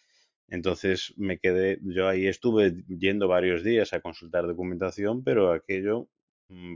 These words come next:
pues, pens-, pa llamarle, para cambiarle el nombre del archivo, no sé qué nombre tenía, pa poner el centro de documentación, yo me imaginaba que le iban a poner otra cosa.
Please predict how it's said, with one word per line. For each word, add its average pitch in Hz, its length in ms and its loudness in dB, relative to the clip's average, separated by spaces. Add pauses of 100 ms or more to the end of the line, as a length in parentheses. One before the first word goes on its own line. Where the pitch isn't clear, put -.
pues, 85 320 -8
pens-, 82 600 -10
pa 85 200 0
llamarle, 98 640 0
para 92 240 2
cambiarle 101 540 4
el 107 100 0
nombre 113 340 2
del 87 220 2
archivo, 92 720 2
no 87 140 -6
sé 90 180 -4
qué 87 100 -6
nombre 87 300 -2
tenía, 90 420 -4 (600)
pa 80 120 4
poner 87 340 -4
el 90 140 -2
centro 92 380 -2
de 92 80 0
documentación, 92 800 -4
yo 87 200 0
me 90 260 -6
imaginaba 85 540 -4
que 95 120 -4
le 90 60 0
iban 92 160 -2
a 92 60 -4
poner 90 280 -6
otra 90 260 -4
cosa. 85 380 -6